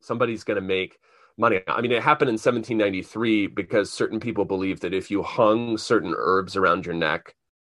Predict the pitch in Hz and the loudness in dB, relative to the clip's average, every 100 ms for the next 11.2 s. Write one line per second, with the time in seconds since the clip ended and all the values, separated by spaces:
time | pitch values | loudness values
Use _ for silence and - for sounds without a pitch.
0 | _ _ _ _ _ 98 107 104 101 92 | _ _ _ _ _ 0 2 4 4 0
1 | 98 92 - 87 101 101 - 92 90 90 | -2 -6 -6 -2 2 2 0 -4 0 0
2 | 80 82 - 104 92 92 87 _ _ _ | 0 -4 -2 0 2 2 0 _ _ _
3 | 95 101 95 - 113 107 110 113 - 107 | 0 0 0 2 2 4 4 2 4 4
4 | 101 92 92 90 90 87 85 - 101 95 | 2 0 -2 -4 -4 -4 -4 -2 0 0
5 | 90 92 92 87 - 98 104 107 101 87 | 0 -4 -4 -8 -6 0 4 4 2 -2
6 | 90 - 90 - 107 87 92 101 90 90 | -6 -6 -8 -6 -4 0 -2 0 -4 -6
7 | - 117 117 107 95 90 87 82 82 _ | -2 -2 -2 -4 -6 -6 -6 -6 -8 _
8 | _ - 120 110 107 104 107 78 73 67 | _ 0 2 2 4 4 4 2 -2 -4
9 | - _ _ - - 101 120 110 90 92 | -10 _ _ -20 -8 -4 2 2 0 0
10 | 104 110 95 82 - 101 92 - 95 87 | 2 4 2 -2 -2 -2 -2 -2 0 0
11 | 82 | -4